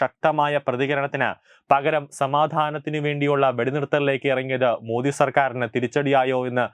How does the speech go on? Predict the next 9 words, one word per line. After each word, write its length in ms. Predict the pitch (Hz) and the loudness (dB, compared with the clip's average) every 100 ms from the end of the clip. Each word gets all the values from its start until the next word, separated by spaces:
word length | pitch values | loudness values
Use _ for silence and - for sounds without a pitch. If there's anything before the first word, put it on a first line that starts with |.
| _ _ | _ _
കാണപ്പെടേണ്ടത് 760 | 127 123 127 135 131 127 120 120 - 117 | 0 0 0 0 0 -2 0 0 0 -4
എന്നതിനെ 340 | 123 123 123 120 | -2 -2 -4 -4
ചുറ്റിപ്പറ്റിയാണ് 680 | 123 156 151 135 135 117 104 - | -4 0 0 2 0 2 -2 -2
പുതിയ 240 | 117 123 110 | 0 2 4
രാഷ്ട്രീയ 340 | 113 - - 104 95 | 2 2 -2 0 -2
ചർച്ചകൾ. 340 | 92 113 135 - _ _ _ - - - - - | -2 0 0 0 _ _ _ -20 -20 -20 -8 4
ഒരു 100 | 143 147 | 4 6
കാര്യം 240 | 143 151 | 2 2
മനസ്സിലാക്കണം, 500 | 147 147 143 139 104 | -2 2 2 2 -2